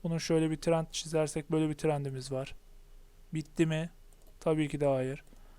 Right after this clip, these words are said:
Şurada şöyle bir trendimiz var. Bir kere burada zaten bunun düşeceği dört dolar kırk senti var. Onun altında isterse iki dolar kırk sente gider. İki dolar kırk sent yazıyorum.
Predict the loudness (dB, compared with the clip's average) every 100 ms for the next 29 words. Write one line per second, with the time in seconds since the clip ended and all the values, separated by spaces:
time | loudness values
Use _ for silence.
0 | -20 -20 -20 -20 -20 -20 -20 -20 -20 -20
1 | -20 -20 -20 -20 -20 -20 -20 -20 -20 -20
2 | -18 -16 -6 -2 2 2 4 4 2 0
3 | 2 2 2 -4 -6 -4 -4 -6 -16 -20
4 | -20 -20 -20 -20 -10 -2 4 4 4 0
5 | 2 2 8 6 8 4 4 0 -2 0
6 | 6 6 6 -2 -20 _ _ _ -20 -20
7 | _ _ _ 4 8 8 8 8 8 6
8 | 2 6 4 4 4 6 4 0 -16 -20
9 | _ _ _ -20 _ -8 0 2 8 8
10 | 8 4 4 6 6 4 -4 2 6 8
11 | 8 4 2 4 4 2 0 0 -2 -4
12 | -14 _ -16 -10 -2 0 2 0 -2 -2
13 | -2 -4 -4 -4 0 0 -2